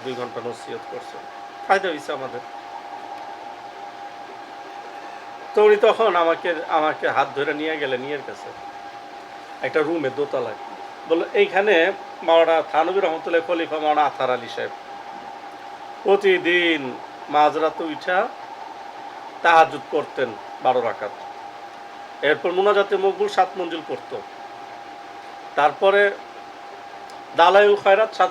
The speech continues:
মঞ্জিল পড়তো, বারো তসবিহ, মুনাজাতে মকবুল সাত মঞ্জিল, দালাইল খয়রাত সাত মঞ্জিল।" এই তিনটা আমল উনি, চার, তাহাজ্জুদ সহ এই চারটা আমল উনি করতেন। এরপর লম্বা একটা মুনাজাত দিতেন,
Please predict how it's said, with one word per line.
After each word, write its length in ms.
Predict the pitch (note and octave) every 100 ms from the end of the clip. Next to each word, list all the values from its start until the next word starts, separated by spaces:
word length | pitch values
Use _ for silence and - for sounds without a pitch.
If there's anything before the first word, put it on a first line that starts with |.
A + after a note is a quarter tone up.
| -
মঞ্জিল 260 | F3 E3 D3+
পড়তো, 280 | C3+ - - - - - - - - - - - - - - - C#3+
বারো 200 | E3+ E3+
তসবিহ, 400 | F3+ C3+ D3 A3 B3+ - - - - - - D3
মুনাজাতে 380 | F3 F3 F3+
মকবুল 440 | E3+ F3+ D#3+ F3+ F#3 - - - - - - -
সাত 140 | E3 E3 G3
মঞ্জিল, 360 | F#3 E3+ A3 B3+ - - - - -
দালাইল 300 | D#3 E3+ F3+ -
খয়রাত 320 | E3+ G3+ B3 - - - - -
সাত 140 | D#3 C#3+ D3+
মঞ্জিল।" 300 | B2 G#2+ G2 - - - - - - - - - - -
এই 100 | C#3+ C#3
তিনটা 280 | F#3 D#3+ D3
আমল 200 | C#3 B2+
উনি, 140 | B2 - -
চার, 180 | D#3 C3+
তাহাজ্জুদ 300 | D#3 D3+ D#3 -
সহ 60 | -
এই 80 | -
চারটা 260 | D#3+ -
আমল 140 | B2+ B2
উনি 140 | A#2 A2+
করতেন। 280 | G#2+ A2+
এরপর 200 | C3 C3+
লম্বা 340 | C#3+ D3+ D3+ C#3+
একটা 160 | B2+ A#2+
মুনাজাত 320 | B2+ A#2+ A#2 -
দিতেন, 240 | G#2 F#2+